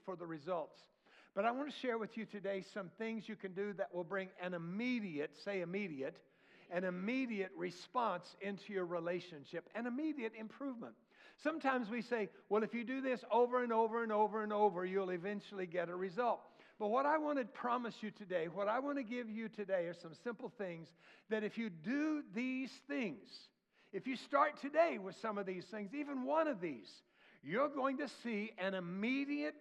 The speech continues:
improvement in your relationship. Uh, what's the craziest thing that you ever did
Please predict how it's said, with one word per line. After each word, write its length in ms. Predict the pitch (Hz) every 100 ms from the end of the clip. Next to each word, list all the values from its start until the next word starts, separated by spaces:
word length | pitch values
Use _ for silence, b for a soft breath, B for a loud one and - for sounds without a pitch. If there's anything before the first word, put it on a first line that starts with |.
| -
improvement 920 | 226 214 - - 302 277 226 156 175 196
in 220 | 202 220 214
your 340 | 202 196 196 -
relationship. 1120 | 180 165 156 160 - 143 123 - 127 107 - _ _ _ B B B B -
Uh, 40 | 269 269 294
what's 260 | 294 427
the 80 | 427
craziest 640 | - - 339 311 202 254 -
thing 320 | - 240 233
that 180 | 208 190
you 240 | 202 214
ever 200 | 196 185
did 600 | 151 143 185 143 139 170